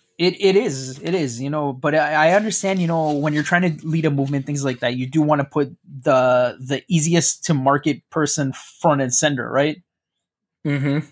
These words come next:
Speaker 1: I mean, you, you want a hero, and it, it's, it's awkward if your hero is fifteen years old and pregnant, and, you know, it's, I, I understand
Speaker 2: Not exactly, it's not exactly the ideal poster child, I guess.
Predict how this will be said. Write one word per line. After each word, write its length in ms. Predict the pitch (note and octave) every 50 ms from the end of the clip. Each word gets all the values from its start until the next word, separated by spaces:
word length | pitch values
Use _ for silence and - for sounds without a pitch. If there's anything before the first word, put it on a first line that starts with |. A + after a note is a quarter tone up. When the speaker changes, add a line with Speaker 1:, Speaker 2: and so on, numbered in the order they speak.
| _ _ _ _ _ _
Speaker 1:
I 120 | - C3+ C3+
mean, 180 | C#3+ D3 D3
you, 240 | C#3+ C#3+ D3 D3+ E3 F3
you 120 | D#3 D3+
want 180 | D3+ D#3 D3+ D3
a 40 | C#3+
hero, 580 | B2 D3+ E3+ D#3+ D#3+ C#3+ B2+ B2+ B2 A#2+ -
and 460 | - C3 C3+ C3+ C3+ C3 C3 B2+ B2
it, 220 | B2+ C3 C#3+ C3 -
it's, 260 | - D3+ C#3+ - - - -
it's 160 | D3+ C#3 -
awkward 360 | E3+ D#3 D#3 - E3+ D#3+ D3 D3
if 120 | C#3+ -
your 120 | C#3+ C#3+ C3+
hero 240 | D3 D#3 D#3 D3+
is 160 | D3 C#3+ C#3 -
fifteen 400 | - E3 D#3 - - - E3+ D#3
years 240 | D3 C#3+ C#3 C3+
old 280 | D3+ C3+ C#3 C#3+ C#3 C3
and 240 | - B2+ B2+ B2+ -
pregnant, 460 | - D#3 C#3 C3+ A#2 A#2 A#2 G#2 - _ -
and, 560 | C#3 C3 A#2+ A#2+ A#2+ A#2+ B2 A#2+ A2 A2+ A#2 _ _ _ _ _ _ _ _ _ _ _ _ _ _ _ _ _ -
you 160 | - B2+ B2
know, 200 | B2+ B2 A#2 A2+
it's, 600 | A2+ A#2 - - - - - - - - - _ _ _ -
I, 200 | - C#3+ D3 - - -
I 260 | D#3 D#3+ D3+ D3 D3+
understand 520 | E3 F3+ F3+ F3+ D#3 E3+ E3+ F3 E3+ F3
Speaker 2:
Not 80 | E3+ D#3+
exactly, 540 | D#3+ D#3+ D#3+ - E3+ D3+ C3+ B2+ B2+ C3 - _ _ _ _ _ _ _
it's 180 | - C#3 C3 -
not 120 | F#3 F3
exactly 340 | D3+ C3+ C#3+ D3+ D3 C#3+ D3
the 160 | A#2+ B2+ B2+
ideal 480 | B2 B2 A#2+ A2 A2 B2+ B2 B2+ A#2+ A2
poster 460 | F#2+ - B2 A#2 A2 - - - G#2
child, 400 | F#2+ - G#2+ G2 G2+ F#2+ F#2+ F#2+
I 80 | F#2 F2+
guess. 340 | G2+ G#2 A2 - - -